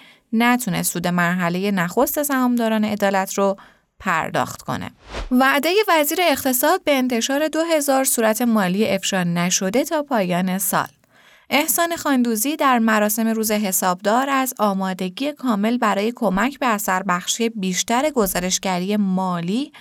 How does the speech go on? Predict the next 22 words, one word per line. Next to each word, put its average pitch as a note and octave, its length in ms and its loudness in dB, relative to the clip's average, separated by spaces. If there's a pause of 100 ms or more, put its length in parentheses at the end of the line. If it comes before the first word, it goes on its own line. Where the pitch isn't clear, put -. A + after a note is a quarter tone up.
(360)
اتخاذ G3 540 -2
تصمیم F#3+ 540 -2
درست F#3+ 580 0
و C#4 180 0
ارائه G3+ 460 -2
تصویرهای F#3+ 680 -4
واقعی F#3 580 -2
خبر D#3+ 400 -2
داد D#3+ 220 -6
و D3+ 60 -6
گفت F#3+ 480 -6
ضریب C4+ 360 2
نفوذ C#4+ 380 0
خدمات B3+ 540 2
حسابداری A3+ 720 2
پایینه F#3 560 -2
و F3+ 100 2
باید F#3+ 260 2
تمهیداتی G3+ 920 0
در C#4 200 2
این B3 180 0
خصوص A3+ 460 0